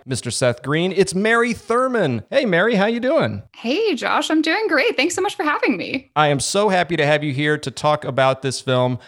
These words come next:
Speaker 1: I had never seen this film before we decided to do this episode, and so, uh, I'm excited to talk about it.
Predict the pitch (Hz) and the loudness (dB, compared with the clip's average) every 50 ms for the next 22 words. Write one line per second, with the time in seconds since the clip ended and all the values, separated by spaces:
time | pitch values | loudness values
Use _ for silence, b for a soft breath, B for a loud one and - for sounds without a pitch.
0 | B B B _ _ - 139 151 147 156 147 135 147 147 147 139 147 135 123 - | B B B _ _ 0 0 2 2 2 2 2 2 2 4 4 2 2 0 0
1 | - 147 143 143 139 127 131 127 - - - 135 127 127 127 123 131 135 135 - | 0 0 2 2 2 2 2 0 0 0 2 2 4 4 2 0 0 -2 -2 0
2 | 147 147 143 139 139 135 131 127 127 123 131 139 117 135 - - 147 135 131 131 | 0 2 2 2 2 2 0 0 0 0 -2 -2 -4 -4 -2 2 2 2 2 0
3 | 123 - 135 120 131 127 123 120 - 131 123 120 - 113 - - 120 117 117 113 | -2 -4 -4 -4 -2 -2 -2 -2 0 0 0 0 0 -4 -2 0 0 2 2 0
4 | 113 113 - 120 117 113 110 - 123 117 113 113 113 110 110 110 107 107 101 - | -2 -2 -2 -2 -2 -2 -2 -2 0 0 2 2 2 2 2 2 0 0 -4 -4
5 | - 127 120 120 - 127 113 107 101 110 107 - 113 107 - 107 104 107 104 - | -4 -4 -4 -2 -2 -2 -2 -2 -2 -4 -2 -2 -2 -2 -2 -4 -8 -8 -8 -10